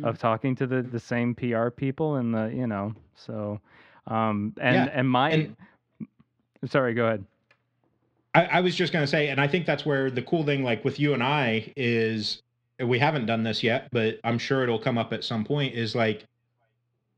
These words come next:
Speaker 2: making those connections like you talked about earlier, being supportive of the other people, even though they're doing something similar to you. If I need a P R person contact,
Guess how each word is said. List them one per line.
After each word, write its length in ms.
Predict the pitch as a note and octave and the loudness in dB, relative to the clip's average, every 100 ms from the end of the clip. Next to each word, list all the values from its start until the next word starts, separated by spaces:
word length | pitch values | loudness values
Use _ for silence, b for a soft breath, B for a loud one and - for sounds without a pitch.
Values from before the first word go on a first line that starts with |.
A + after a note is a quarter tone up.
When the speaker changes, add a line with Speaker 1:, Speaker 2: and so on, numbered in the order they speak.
| _ B2+ | _ 0
Speaker 2:
making 420 | C3 E3 F#3+ E3+ | 2 2 0 0
those 180 | D3 C#3+ | 0 0
connections 440 | C3 C3 - B2+ | 0 0 0 -2
like 140 | B2 A2 | -2 -2
you 80 | C3 | -2
talked 280 | C3+ A#2+ B2 | -2 -2 -2
about 180 | A2 | 0
earlier, 380 | G#2+ A#2 A2+ G#2+ | 0 0 0 0
being 400 | G#2 B2 A#2+ A2 - _ _ _ _ | 0 0 0 -4 -8 _ _ _ _
supportive 580 | - D3 C#3+ D3+ C3+ G#2+ - B2+ | -4 -2 0 0 0 -4 -6 -4
of 220 | C3 A2 | -2 0
the 120 | A#2+ | 0
other 160 | B2 A#2+ | 0 0
people, 500 | C#3 B2+ A#2 A#2 B2 | -2 -2 0 -2 -2
even 280 | D3+ D#3 C#3+ | -2 0 0
though 160 | B2 C3+ | 0 0
they're 140 | A#2+ | 0
doing 340 | G#2+ A#2+ C3 A2 | -2 0 0 -2
something 360 | - A2+ A#2+ G#2 | -4 -4 -4 -2
similar 460 | - C#3 A2 G2 | 0 0 0 -2
to 180 | G2 B2 | -4 -4
you. 380 | G#2+ G2+ G2 G2 _ _ _ _ _ _ _ _ _ | -4 -4 -6 -8 _ _ _ _ _ _ _ _ _
If 160 | B2+ B2+ | -2 2
I 160 | C#3+ | 2
need 300 | C#3+ B2 C3 | 2 2 0
a 100 | C#3 | 0
P 200 | G#2+ C#3 | -2 0
R 160 | A#2+ A#2+ | 2 0
person 440 | A#2+ D3 C#3+ D3 | 0 -2 0 -2
contact, 760 | C#3 D3 D3+ E3 E3+ E3+ - | 0 -2 0 0 -2 -4 -14